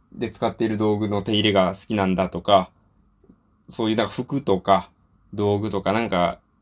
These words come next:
自分ならではの道具の手入れエピソードとかあったらね、ぜひこうおマシュマロとかで投稿してくださればと思います。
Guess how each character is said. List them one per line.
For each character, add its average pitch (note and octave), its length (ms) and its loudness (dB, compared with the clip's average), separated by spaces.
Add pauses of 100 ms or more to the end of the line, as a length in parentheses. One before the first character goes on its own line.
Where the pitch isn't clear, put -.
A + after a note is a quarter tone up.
(220)
自 B2 180 -4
分 C#3 260 2
な D3+ 100 4
ら D3+ 120 4
で A2+ 100 2
は G2 140 4
の F#2 340 -4 (680)
道 A#2+ 520 0
具 B2 100 0
の A#2 140 0
手 B2 140 0
入 A#2 120 0
れ A#2 100 2
エ B2+ 60 0
ピ - 60 -16
ソ G#2 140 -2
ー - 40 0
ド F#2+ 40 -2
と - 100 -8
か G2 60 0
あ G2 40 2
っ F#2+ 60 -10
た - 80 -8
ら F2+ 60 -2
ね、 G#2+ 240 -4
ぜ G#2 100 -6
ひ F2+ 140 -6
こ F2 160 -6
う G2 60 -4
お A2 40 0
マ G2+ 100 0
シ G2+ 80 -6
ュ G2 40 -2
マ F#2 60 0
ロ F#2 80 0
と F2+ 100 -4
か G2 80 0
で F2+ 180 -4 (800)
投 G#2 140 -2
稿 G2 120 0
し F#2+ 60 -6
て F#2+ 100 -2
く G2 80 -2
だ F#2+ 100 0
さ G#2 120 -2
れ F#2+ 80 2
ば F#2+ 160 -2
と - 160 -8 (260)
思 F#2 140 -2
い - 20 -2
ま F2 100 -4
す。 - 160 -20